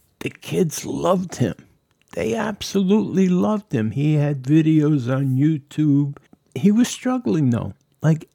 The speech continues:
everybody else, because he couldn't get to the kids. So he was doing it virtually. He was, you know, he wasn't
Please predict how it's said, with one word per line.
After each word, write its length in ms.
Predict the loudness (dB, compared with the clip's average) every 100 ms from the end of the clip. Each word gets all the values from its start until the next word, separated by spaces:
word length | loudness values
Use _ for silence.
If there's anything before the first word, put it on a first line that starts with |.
| 2
everybody 800 | 2 4 0 0 0 2 2 2
else, 200 | 0 -2
because 460 | -6 -2 0 0
he 100 | -4
couldn't 460 | -6 -4 -2 0 0
get 280 | 0 -2 -4
to 100 | -8
the 100 | -8
kids. 480 | -8 -8 -8 -10 -18 -20 -20 _
So 180 | 2 4
he 160 | 8
was 200 | 8 6
doing 300 | 4 4 4
it 220 | 2 0 0
virtually. 880 | 2 4 2 -4 -4 -4 -6 -12 -16 _ _ _ _
He 160 | 0 2
was, 400 | 2 0 -2 -2
you 140 | 2
know, 220 | 4 2 2
he 180 | 4
wasn't 560 | 4 4 2 2 2 0